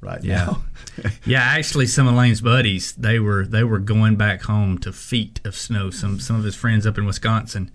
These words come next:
Speaker 1: Yeah.
Speaker 2: And, uh, I don't think they were looking forward to that.
Speaker 1: <laughs> I'm sure.
Speaker 2: We come back to rain, which is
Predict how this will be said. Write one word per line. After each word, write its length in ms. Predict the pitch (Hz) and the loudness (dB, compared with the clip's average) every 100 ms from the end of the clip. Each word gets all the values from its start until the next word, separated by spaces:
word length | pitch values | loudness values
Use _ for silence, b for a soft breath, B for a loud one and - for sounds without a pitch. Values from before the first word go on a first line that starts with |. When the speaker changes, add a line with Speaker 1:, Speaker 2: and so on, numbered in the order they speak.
| - | -6
Speaker 1:
Yeah. 400 | 87 87 90 85 90 | -2 0 0 -2 -2
Speaker 2:
And, 260 | 101 98 | -2 -2
uh, 220 | 95 92 95 | -2 -4 -4
I 40 | |
don't 100 | 107 101 | -4 -4
think 180 | 110 | -4
they 100 | 101 | -2
were 120 | 98 98 | -2 -4
looking 260 | 90 104 | -6 -8
forward 320 | - 104 98 | -8 -6 -6
to 60 | 92 | -6
that. 280 | 90 90 87 - | -8 -8 -4 -2
Speaker 1:
<laughs> 100 | - | 0
I'm 240 | - 151 | 0 0
sure. 680 | - - - 170 - 117 113 - | -2 -6 -2 -2 0 -2 -2 2
Speaker 2:
We 160 | 160 | 2
come 180 | 190 240 | 4 4
back 200 | 220 185 - | 4 2 0
to 80 | |
rain, 440 | 131 147 151 113 120 | 2 4 4 4 2
which 180 | 117 123 | 2 0
is 260 | 113 - | 0 -4